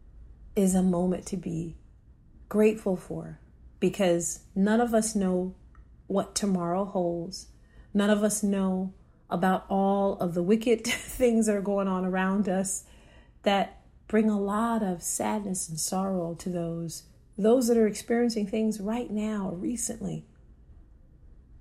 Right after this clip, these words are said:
We only can send our prayers out to those people, that they be able to find peace amidst the chaos of this world and find a way to bring sanctuary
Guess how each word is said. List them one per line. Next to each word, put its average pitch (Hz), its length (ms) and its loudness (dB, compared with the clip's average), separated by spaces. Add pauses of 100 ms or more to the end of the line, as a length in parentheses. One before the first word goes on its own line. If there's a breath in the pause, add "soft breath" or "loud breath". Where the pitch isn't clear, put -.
(140)
We 190 160 4
only 208 260 4
can 196 220 -2
send 202 280 0
our 180 120 0
prayers 277 520 0
out 180 220 -2
to 202 120 -4
those 175 240 -2
people, 180 580 -6 (1600 soft breath)
that 185 220 0
they 226 200 6
be 233 220 2
able 190 300 0
to 190 80 -6
find 175 420 -8
peace - 560 -8 (220)
amidst 180 680 -2 (440)
the 175 80 -2
chaos 165 920 -4
of 185 220 0
this 170 200 -6
world 165 460 -4 (500)
and 190 160 2
find 214 360 0
a 196 60 -2
way 196 280 0
to 196 160 -6
bring 185 240 -2
sanctuary 175 960 -4